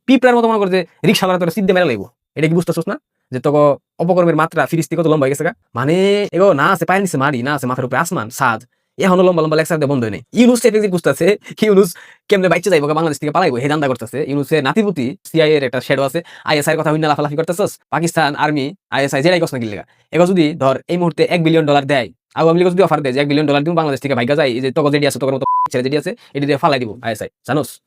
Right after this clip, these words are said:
পাকিস্তান আর্মি হ্যাগো টেহার লাগে আর নিজের মায়ের মনে করে বিসর্জন দিয়ে পারে, তোরা তো কোনো না।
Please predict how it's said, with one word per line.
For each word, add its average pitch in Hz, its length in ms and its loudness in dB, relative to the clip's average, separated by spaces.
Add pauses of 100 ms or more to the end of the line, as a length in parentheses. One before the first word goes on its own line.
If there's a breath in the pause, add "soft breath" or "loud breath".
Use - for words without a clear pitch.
(300 soft breath)
পাকিস্তান 170 280 0
আর্মি 175 160 0 (140)
হ্যাগো 139 120 0
টেহার 190 220 0
লাগে 147 140 2
আর 123 120 0
নিজের 147 160 2
মায়ের 147 200 0
মনে 131 100 -4
করে 127 180 -4
বিসর্জন 120 240 -4
দিয়ে 110 120 -2
পারে, 101 160 -10
তোরা 143 160 -2
তো 139 60 -2
কোনো 143 100 -2 (240)
না। - 40 -14